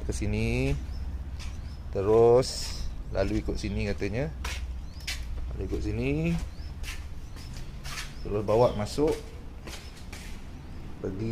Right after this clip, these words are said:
ke D B lah. Pergi ke D B. So, ni wire tadi,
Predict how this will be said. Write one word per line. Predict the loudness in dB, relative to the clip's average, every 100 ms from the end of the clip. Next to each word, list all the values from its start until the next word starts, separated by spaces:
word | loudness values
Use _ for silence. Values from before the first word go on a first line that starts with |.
| -2
ke | 2 6 8 8 8 6 6 4
D | 2 0
B | 2
lah. | 2 2 -2 -6 -6 -6 -4 -4 -4 -4 0
Pergi | 2
ke | 2
D | 0 0
B. | 0 0 0 -2 -4 -6 -6 -4 -4 -4 -4 -2 -2 -4 -4 -4 0
So, | 6 8 10 10
ni | 8 6
wire | 6 8 8
tadi, | 6 4 2